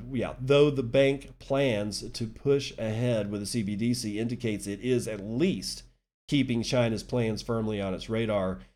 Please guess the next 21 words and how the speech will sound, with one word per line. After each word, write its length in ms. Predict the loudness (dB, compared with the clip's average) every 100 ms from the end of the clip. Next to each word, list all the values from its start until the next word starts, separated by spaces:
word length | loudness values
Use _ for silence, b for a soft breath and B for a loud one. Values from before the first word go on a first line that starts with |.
| _ _ _
Quote, 240 | 8 8 8
"If 100 | 4
a 80 | 2
digital 480 | 2 4 2 2
yuan 520 | 2 4 6 6 4 0
becomes 680 | 0 0 2 2 0 -6 -2
so 220 | 0 2
convenient 640 | 0 0 2 2 2 0
it's 120 | -2
frequently 440 | -4 -4 -4 -4 -2
used 260 | -2 -2
by 160 | -2 -4
tourists 500 | 0 2 2 0 -4
and 100 | -6
becomes 340 | -2 -2 -2
the 60 | -2
main 240 | 0 -2
settlement 480 | 0 0 2 0 0
means 320 | -2 0 -2
of 140 | -6 -4
trade, 540 | 2 4 4 0